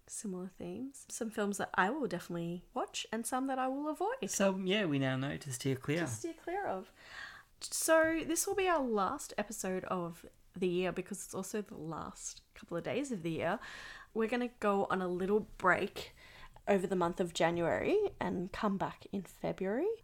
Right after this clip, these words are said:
Speaker 1: I will let you know the actual date of when we come back.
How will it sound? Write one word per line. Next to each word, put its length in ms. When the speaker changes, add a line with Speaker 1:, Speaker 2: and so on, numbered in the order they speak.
Speaker 1:
I 120
will 200
let 200
you 120
know 240
the 220
actual 360
date 680
of 240
when 120
we 80
come 200
back. 300